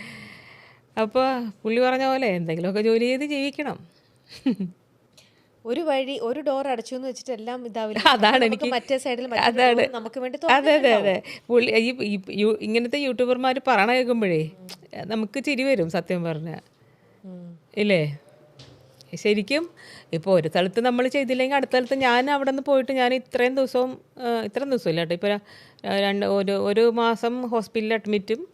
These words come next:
Speaker 2: ഉം.
Speaker 1: അല്ല, ആ, ഒരു മാസത്തോളം ഹോസ്പിറ്റലിൽ അഡ്മിറ്റ് ആയിരുന്നു. അതിനുശേഷം റെസ്റ്റിലും ആയിരുന്നു.
Speaker 2: ഉം.
Speaker 1: കാരണം, ആ, ഒരു മാസം ബെഡ് റെസ്റ്റ് വേണമായിരുന്നു.
Speaker 2: ഓക്കെ.
Speaker 1: അപ്പൊ എഴുന്നേക്കാനും, എഴുന്നേറ്റ് just നമുക്ക് നമ്മുടെ പ്രാഥമിക കാര്യങ്ങൾ നിർവഹിക്കാനേ പറ്റുള്ളായിരുന്നു.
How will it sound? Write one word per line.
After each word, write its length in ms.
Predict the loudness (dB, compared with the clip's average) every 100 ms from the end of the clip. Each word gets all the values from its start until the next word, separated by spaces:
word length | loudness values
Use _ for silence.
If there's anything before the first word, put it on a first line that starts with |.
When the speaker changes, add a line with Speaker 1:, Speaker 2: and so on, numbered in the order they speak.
| -12
Speaker 2:
ഉം. 100 | -4
Speaker 1:
അല്ല, 240 | -2 -2 -4
ആ, 220 | -4 -2 -2
ഒരു 120 | -2
മാസത്തോളം 500 | -2 -2 -4 -2 -2
ഹോസ്പിറ്റലിൽ 360 | -2 -2 -2
അഡ്മിറ്റ് 300 | 0 -2 -4
ആയിരുന്നു. 260 | -4 -2 -2
അതിനുശേഷം 560 | -2 -2 -4 -4 -8 -10 _ -20 -20 _ _ -2
റെസ്റ്റിലും 360 | -2 0 2 2
ആയിരുന്നു. 260 | 0 -4
Speaker 2:
ഉം. 380 | -8 -14 -18 -20 _ _ _ -6
Speaker 1:
കാരണം, 340 | -2 -2 -4 -8
ആ, 520 | -12 -8 -6 -6 -8 -18 _ -8
ഒരു 160 | -4 0
മാസം 360 | 0 0 0
ബെഡ് 200 | 0 0
റെസ്റ്റ് 240 | -4 -2 -2
വേണമായിരുന്നു. 540 | -2 -2 -4 -6 -10
Speaker 2:
ഓക്കെ. 360 | -16 -18 -20 -20 -20 _ -20 _ -20 -14 -8
Speaker 1:
അപ്പൊ 160 | -2
എഴുന്നേക്കാനും, 640 | 0 2 2 0 -2 -2 -2
എഴുന്നേറ്റ് 400 | 0 0 -2 0
just 340 | 0 0 -2
നമുക്ക് 480 | 0 -2 -2 -2 -2
നമ്മുടെ 320 | -4 -2 -2
പ്രാഥമിക 460 | -2 -2 -2 -2 -2
കാര്യങ്ങൾ 360 | 0 0 0
നിർവഹിക്കാനേ 460 | -2 -2 -2 -2 -2
പറ്റുള്ളായിരുന്നു. 600 | -4 -4 -6 -4 -6